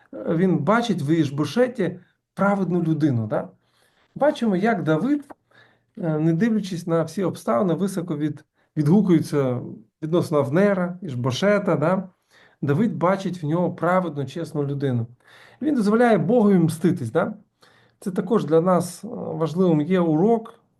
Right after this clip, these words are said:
віддати все в руки Божі, всю помсту. Е, він не погодився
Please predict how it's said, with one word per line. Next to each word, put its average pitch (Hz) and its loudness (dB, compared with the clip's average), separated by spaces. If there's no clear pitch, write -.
віддати 180 0
все 220 -2
в 175 -2
руки 180 0
Божі, 185 0
всю - -8
помсту. 180 2
Е, 139 -4
він 180 4
не 214 6
погодився 208 2